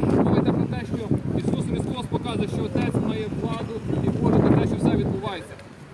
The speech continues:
Якщо в вашому житті якісь певні проблеми, ви говорите, що це все через волю Бога, значить Бог хоче через це щось сказати.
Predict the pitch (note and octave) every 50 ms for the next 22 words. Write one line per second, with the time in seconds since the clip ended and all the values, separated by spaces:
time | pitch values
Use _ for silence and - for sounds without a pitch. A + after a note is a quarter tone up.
0 | - - - - - - - - - - - - - - - - - - - -
1 | - - - - - - - - - - - - - - - - - - - -
2 | - - - - - - - - - - - - - - - - - - - -
3 | - - - - - - - - - - - - - - - - - - - -
4 | - - - - - - - - - - - - - - - - - - - -
5 | - - - - - - - - - - - - - - -